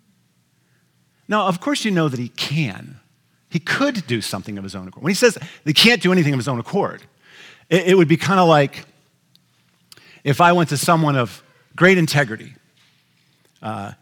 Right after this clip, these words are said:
Gary Treichler, for example, who oversees our finances. And I said to Gary, "Hey, Gary, listen, our wives deserve to be treated well, do they not?"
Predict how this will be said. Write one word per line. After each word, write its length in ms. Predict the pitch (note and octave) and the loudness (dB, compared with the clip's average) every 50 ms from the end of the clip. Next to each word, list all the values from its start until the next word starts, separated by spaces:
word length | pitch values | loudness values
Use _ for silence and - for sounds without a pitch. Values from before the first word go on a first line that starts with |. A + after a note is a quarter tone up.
| _ | _
Gary 240 | - D3 D3+ D#3+ D#3+ | 0 2 4 4 2
Treichler, 440 | - - C#3 B2+ A#2 - - A2 F#2+ | 2 0 0 0 0 -2 -6 -12 -10
for 140 | - A#2+ A#2 | -8 -8 -8
example, 400 | G#2 F#2 A#2 A#2+ G#2+ - A#2 G#2 | -6 -4 -4 -4 -4 -6 -8 -4
who 260 | - D3 D#3+ C#3+ B2 - - - - | 2 2 2 2 0 -4 -12 -2 2
oversees 580 | F3+ G#3+ G#3+ F#3+ F#3 D3 - G3 G3+ F3+ D3 | 4 4 4 4 2 0 2 2 2 2 2
our 140 | D#3+ C#3+ C#3 | 2 0 0
finances. 880 | - - - G3 F3 F3 D#3+ C3+ A2+ G#2+ - - - - - - - - _ _ _ _ _ - | -2 -2 -2 0 2 2 2 2 0 -2 -6 -10 -16 -16 -16 -18 -18 -18 _ _ _ _ _ 2
And 100 | E3 G#3 | 4 6
I 120 | B3 C#4 | 6 6
said 260 | C#4+ - - C4 A3 F#3 | 4 4 4 4 4 4
to 60 | G#3 | 2
Gary, 420 | D3 F3+ G3 F#3+ F3 D3 B2 G#2+ - | 4 6 6 6 4 2 -2 -6 -4
"Hey, 140 | - E3 E3+ | 0 0 2
Gary, 220 | C3 D3+ A#2 E2+ - _ _ _ _ _ _ _ _ _ _ _ _ _ _ _ _ _ - - - - - _ | 2 0 -2 -2 -6 _ _ _ _ _ _ _ _ _ _ _ _ _ _ _ _ _ -20 -20 -20 -20 -10 _
listen, 340 | D3+ D3 - - G2+ F#2+ - _ _ _ _ _ _ _ _ _ - _ - | -4 -4 -4 -4 -10 -14 -14 _ _ _ _ _ _ _ _ _ -12 _ 2
our 140 | E3 F#3+ | 2 2
wives 340 | F#3+ D3+ A#2+ A2+ A2+ G#2+ G#2 | 4 4 2 2 2 0 -4
deserve 560 | - B2+ A#2 G2 B2+ C3 B2+ C3 B2+ G#2+ - - | -8 -8 -8 -4 -2 -2 -2 -2 -2 -4 -8 -12
to 80 | - | -10
be 120 | A2+ B2+ A#2+ | -8 -8 -8
treated 320 | - - - C#3 A#2+ A2+ | -6 -6 -6 -4 -4 -4
well, 240 | A2+ A#2 B2 C3+ C#3 | -4 -4 -2 -2 -2
do 140 | A#2 C3+ C3 | -4 -4 -4
they 100 | C#3 C3+ | -4 -2
not?" 240 | C#3 D3 E3 - | -2 -4 -4 -6